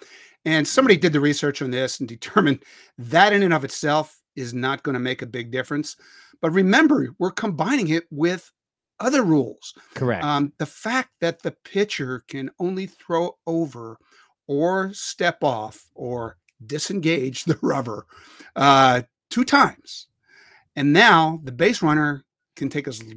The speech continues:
Speaker 1: big a lead as he wants. And if a guy throws over, just take off. Um, the impact of that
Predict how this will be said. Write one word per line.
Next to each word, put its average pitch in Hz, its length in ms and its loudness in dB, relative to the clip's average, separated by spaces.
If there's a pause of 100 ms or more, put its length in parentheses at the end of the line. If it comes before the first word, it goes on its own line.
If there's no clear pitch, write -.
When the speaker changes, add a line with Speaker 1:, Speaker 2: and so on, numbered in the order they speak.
(240)
Speaker 1:
big 202 140 2
a - 20 0
lead 180 180 2
as 165 100 0
he 156 80 2
wants. - 460 -6
And 131 80 -12
if 123 80 -12
a 127 40 -12
guy 147 140 -2
throws 156 320 -2
over, 151 240 2
just - 220 -14
take - 180 2
off. - 380 2 (460)
Um, 143 400 2 (400)
the 180 320 2
impact 247 580 2 (680)
of 135 340 -6
that 147 300 -2